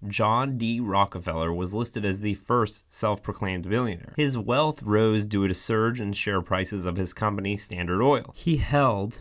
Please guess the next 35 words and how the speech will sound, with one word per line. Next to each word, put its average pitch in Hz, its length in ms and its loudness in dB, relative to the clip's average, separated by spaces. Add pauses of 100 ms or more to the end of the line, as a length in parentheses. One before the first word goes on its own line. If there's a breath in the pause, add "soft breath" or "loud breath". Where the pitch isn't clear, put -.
(160)
two 175 200 0
hundred 180 340 -2
forty-seven 127 640 0
thousand 92 400 -2
six - 240 -6
hundred 110 240 -2
ninety-two 95 500 -4
shares, 120 500 -2
and 110 220 -2
the 104 60 -2
value 127 440 -2
of 127 120 -2
those 107 400 2
alone 110 680 0
rose 123 380 2
to 120 160 2
four 110 300 -2
hundred 101 320 0
and 95 100 -2
ninety-nine 90 580 -4
million. 135 380 -2 (300)
And 147 400 0
in 139 140 0
the 127 80 -2
value 123 420 0
of 110 100 -2
his 113 240 -4
other 170 260 2
assets, 113 640 -2
he 143 180 2
was 160 160 2
considered 113 460 0
the 131 120 2
first 92 400 -2
billionaire. 110 540 -4